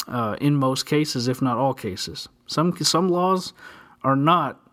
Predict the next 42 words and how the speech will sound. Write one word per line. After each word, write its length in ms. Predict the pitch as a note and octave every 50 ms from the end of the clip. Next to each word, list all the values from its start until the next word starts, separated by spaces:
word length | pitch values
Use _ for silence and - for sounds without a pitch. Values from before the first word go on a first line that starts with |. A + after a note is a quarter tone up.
| _
lined 300 | - D3+ C#3+ C#3+ C#3+ C3+
up 140 | C#3+ C3 C3+
with 100 | - C3
the 60 | C#3
Word 140 | C3+ C#3 C#3
of 100 | C3+ B2+
God. 360 | C3+ C3 B2 A2 G2 F#2+ F#2+ - - _ _ _ _ _ _ - -
Keep 180 | - C#3+ C3 B2+
that 140 | C3 B2 G2+
in 80 | A#2
mind. 320 | A#2+ A#2+ A2+ A2 G2+ F#2+ - _ _ _ _ _ _ _ - _ _ _ _ _ _ _ _ _ _ _ _ _ _ _ -
Drunkenness, 680 | - D#3+ F#3 G3+ F#3+ F#3 D#3+ C3+ A#2 G2 - - -
intoxication. 1040 | - - C3 C3+ - D#3 D#3 D#3 - - E3+ - F#3 G3 F#3+ F3+ - C3+ A2 G#2 - _ _ _ _ _ _ -
Oh, 120 | D3+ D3
back 220 | C#3 D#3+ E3 - -
to 80 | E3+
murder. 400 | E3 D#3+ D#3 D3 B2+ A2+ G#2 - - -
Hatred 420 | - G3 A#3+ B3+ - F#3+ D#3+ C#3
can 100 | - E3+
even 220 | D#3 D3+ D3+ D3 C3+
be 80 | C3+
murder. 400 | B2+ C3 C3+ C#3+ C3 A#2 G2 - - - _ _ _ _ _
To 100 | - B2
hate 220 | C3+ F#3 F#3+ F3
someone 280 | - - F#3+ F#3 F#3 F3+
to 60 | E3+
the 100 | D3+ C#3+
point 280 | - - F3 F3 E3+
of 120 | D3+ C3 B2+
death 300 | D3 C#3+ C3+ B2+ - -
is 200 | C3 A#2+ B2 A#2+
like, 200 | B2 A#2 A2+ - _ -
is 360 | - C#3+ C3 B2 B2+ A#2 A2+
the, 340 | B2+ C3 A#2+ A#2+ A#2 F2+ - - - -
almost, 420 | A#2+ C#3+ C#3+ C#3 C3+ B2+ B2 B2+
Apostle 400 | - C3+ C#3 D3+ D3 D3+ - -
Paul 240 | C3+ - - B2 A#2
says, 340 | - - C3+ B2 A#2 A2 - - - - _
that 160 | - C#3 B2+
is 120 | A#2+ A#2 A#2+
like 280 | A#2 A2 G#2+ G#2 -
murder. 340 | A#2+ A2 A2 F#2+ F2+ - -